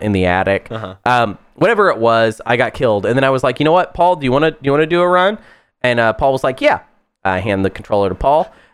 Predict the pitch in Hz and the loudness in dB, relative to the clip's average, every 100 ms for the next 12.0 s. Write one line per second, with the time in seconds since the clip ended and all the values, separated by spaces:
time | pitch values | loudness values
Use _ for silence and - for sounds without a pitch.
0 | _ - 113 107 185 226 233 135 156 214 | _ -4 -2 0 2 4 2 2 2 0
1 | - 131 101 85 - _ - - 139 123 | -2 0 0 -2 -10 _ -20 -4 -2 0
2 | 117 117 131 190 135 87 69 - _ _ | 0 0 0 0 0 -2 -4 -10 _ _
3 | _ _ 120 113 113 113 95 113 104 104 | _ _ 0 2 2 0 -2 0 2 2
4 | 101 113 117 117 110 143 165 - 147 135 | 0 0 0 -2 -2 0 -2 -2 -4 -2
5 | 123 110 120 120 - 110 139 135 127 - | 0 -2 -2 -2 -6 -2 0 0 -2 -2
6 | 254 226 160 131 123 110 101 76 71 - | 0 2 2 -2 -4 -4 -4 -4 -6 -16
7 | _ _ _ _ 139 143 147 139 131 - | _ _ _ _ 0 2 2 0 -4 -10
8 | - 139 147 147 123 110 - 107 101 - | -2 -2 0 -2 -2 -6 -4 0 0 -4
9 | _ _ _ _ _ - 113 120 113 - | _ _ _ _ _ -2 0 0 -2 0
10 | 202 214 - 156 139 131 117 117 113 110 | 0 0 2 0 2 0 0 0 2 0
11 | - 104 - - 101 92 82 85 - | -4 -8 -6 -2 0 2 0 -4 -8